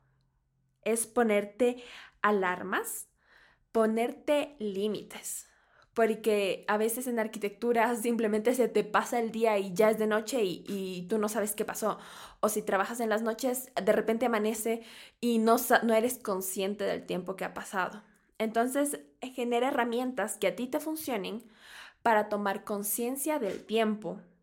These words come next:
y poner límites. Recuerdo que yo ponía sesenta minutos de estudio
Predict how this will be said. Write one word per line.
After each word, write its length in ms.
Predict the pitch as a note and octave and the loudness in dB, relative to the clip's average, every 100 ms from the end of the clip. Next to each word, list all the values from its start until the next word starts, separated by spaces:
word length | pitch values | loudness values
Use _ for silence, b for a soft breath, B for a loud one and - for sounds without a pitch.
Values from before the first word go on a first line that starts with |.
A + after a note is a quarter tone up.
| _ | _
y 100 | - | -8
poner 400 | B3+ C4 G#3+ F3+ | -2 0 2 0
límites. 680 | F3+ F3 D3+ - - - - _ _ _ _ _ _ _ _ | -2 -4 -6 -10 -16 -14 -16 _ _ _ _ _ _ _ _
Recuerdo 420 | G#3+ G#3+ A#3 B3 | -2 2 4 2
que 100 | C4 | 2
yo 120 | A#3+ A#3+ | -2 0
ponía 460 | A3+ A3 A3+ A#3 A#3 B B B B B _ _ _ _ _ _ _ _ | 0 0 0 -2 -4 B B B B B _ _ _ _ _ _ _ _
sesenta 500 | - - A#3+ C4 C4 | -6 -2 0 0 0
minutos 480 | D4+ C#4+ B3 B3 C4 | 0 2 0 0 0
de 80 | A#3+ | 0
estudio 600 | G#3 - C#4+ E4 E4+ E4+ | -2 -2 -2 0 0 -2